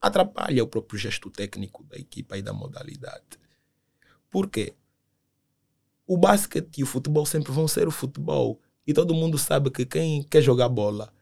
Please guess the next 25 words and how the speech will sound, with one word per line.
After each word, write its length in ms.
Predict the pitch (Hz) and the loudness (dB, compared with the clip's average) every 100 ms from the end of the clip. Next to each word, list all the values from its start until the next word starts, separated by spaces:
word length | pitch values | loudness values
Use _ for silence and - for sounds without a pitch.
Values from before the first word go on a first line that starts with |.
| _ _ | _ _
quem 140 | 135 | 2
jogar 280 | 127 120 117 | 4 4 2
futebol, 520 | - - 110 101 104 _ - | -2 -8 -4 -4 -4 _ -8
vai 260 | 190 185 | 0 0
fazer 280 | 160 143 151 | 2 2 0
passe, 640 | 156 - - 135 - 113 - _ _ _ _ _ _ | 0 0 2 0 -4 -10 -10 _ _ _ _ _ _
vai 180 | 147 165 | 8 10
treinar 400 | 160 135 147 151 | 10 6 8 6
remate, 800 | 131 143 160 151 131 135 - - _ _ _ _ | 6 4 2 0 -2 -4 -14 -20 _ _ _ _
vai 160 | 123 | 4
treinar 300 | 120 113 120 | 6 4 4
assistência, 640 | 123 - - 170 160 156 120 | 2 0 0 2 2 2 0
vai 140 | 127 | 0
treinar 320 | 120 120 131 151 | 0 0 2 0
dribles, 560 | 190 202 180 151 131 | 0 0 0 -2 0
vai 120 | 131 135 | 2 2
treinar 280 | 131 139 | 0 0
fintas, 480 | 151 233 233 208 110 | -2 -2 -2 0 -2
não 100 | 117 | -2
é 80 | 113 | -2
isso? 240 | 113 - - _ _ _ _ | -4 -6 -14 _ _ _ _
Então, 360 | 151 156 110 104 _ _ _ _ _ _ _ _ _ _ _ | -2 2 2 0 _ _ _ _ _ _ _ _ _ _ _
eu 200 | - 202 | 2 4
como 220 | 208 165 143 | 6 4 4
fisioterapeuta, 920 | 139 123 - 117 110 113 104 - - | 4 4 4 4 4 0 -6 -8 -18